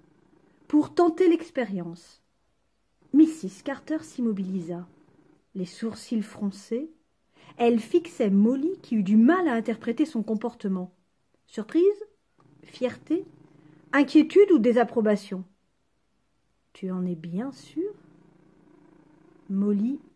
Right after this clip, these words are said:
hocha la tête, sous l'œil médusé des autres élèves de la classe. À ses côtés, son amie Susanna chuchota. « T'es pas sérieuse ?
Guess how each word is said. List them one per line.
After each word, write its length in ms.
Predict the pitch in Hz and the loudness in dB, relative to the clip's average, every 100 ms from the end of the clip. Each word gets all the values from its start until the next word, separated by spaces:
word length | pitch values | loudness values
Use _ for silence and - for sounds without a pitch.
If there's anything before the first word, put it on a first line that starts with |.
| - | -8
hocha 560 | 247 240 - 233 214 _ _ - | -8 -8 -12 -12 -12 _ _ -16
la 140 | 175 | -16
tête, 540 | 175 - 175 - _ _ _ _ _ _ _ | -16 -14 -16 -16 _ _ _ _ _ _ _
sous 320 | - - 240 | -20 -16 -8
l'œil 320 | 202 180 165 - 190 | -6 -6 -10 -8 -2
médusé 800 | 190 262 311 220 202 180 185 - _ _ _ _ _ _ _ _ | 2 4 2 -2 -8 -6 -8 -8 _ _ _ _ _ _ _ _
des 420 | 175 175 165 165 | -12 -12 -12 -10
autres 480 | 247 269 - 185 175 | -10 -10 -14 -14 -12
élèves 400 | 165 165 180 202 _ _ - | -12 -10 -12 -14 _ _ -16
de 100 | 190 | -10
la 120 | 180 | -10
classe. 640 | 175 - 165 - - - _ _ _ _ _ _ _ _ - _ _ _ - | -10 -16 -18 -20 -20 -20 _ _ _ _ _ _ _ _ -20 _ _ _ -6
À 80 | |
ses 200 | 202 247 | -4 -4
côtés, 400 | 233 226 254 311 - _ _ _ _ _ | -2 -4 -2 -6 -8 _ _ _ _ _
son 240 | - 226 226 | -10 -2 2
amie 280 | 233 262 262 | 4 4 2
Susanna 520 | 247 214 214 226 233 | 0 2 2 2 -2
chuchota. « 640 | - 208 208 190 190 185 _ _ _ _ _ _ _ - | -6 -6 -6 -6 -8 -12 _ _ _ _ _ _ _ -20
T'es 80 | - | -16
pas 140 | - | -14
sérieuse ? 720 | - 233 - 453 - 202 | -10 -12 -12 -12 -14 -16